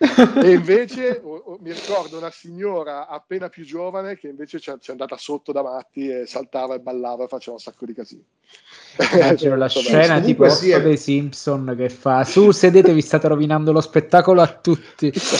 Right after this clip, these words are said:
Speaker 2: Esatto.
Speaker 1: Il, cioè, ro-, immagino che Rocky Horror Show, imma-, cioè, vabbè, poi ne facciamo, facciamo un attimo un, un excursus storico per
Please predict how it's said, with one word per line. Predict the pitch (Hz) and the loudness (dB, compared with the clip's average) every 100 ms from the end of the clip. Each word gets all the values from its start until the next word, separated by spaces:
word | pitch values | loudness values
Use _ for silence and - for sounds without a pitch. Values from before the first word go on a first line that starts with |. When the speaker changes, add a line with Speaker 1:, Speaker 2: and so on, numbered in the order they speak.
| 226 - | 2 4
Speaker 2:
Esatto. | 226 - - 220 180 - 185 - 156 | 2 0 -8 -4 -4 -2 -2 -2 -4
Speaker 1:
Il, | 160 185 170 - 135 - 190 _ | 2 4 4 -2 -14 -16 -20 _
cioè, | 202 165 | 2 2
ro-, | 147 - 190 | 2 -4 -8
immagino | 170 170 208 196 196 | 0 2 4 4 2
che | 170 | 2
Rocky | 147 143 156 | 0 0 -2
Horror | 147 147 | -2 -2
Show, | 123 - 160 | -6 -2 0
imma-, | 139 139 165 | 0 0 -2
cioè, | - 160 123 | 0 2 2
vabbè, | 135 135 120 | 0 0 0
poi | 139 | -2
ne | 165 | 0
facciamo, | 175 165 135 131 | -2 -2 -4 -4
facciamo | 131 - 131 | -8 -6 -4
un | 135 | -2
attimo | 127 131 131 | -4 -6 -2
un, | 131 135 | 0 0
un | 131 127 135 | 0 2 0
excursus | 127 - 143 139 165 127 | -2 -4 -6 -4 -6 -8
storico | - 131 143 139 143 | -2 0 2 2 0
per | 127 127 127 - | 0 -2 -4 -8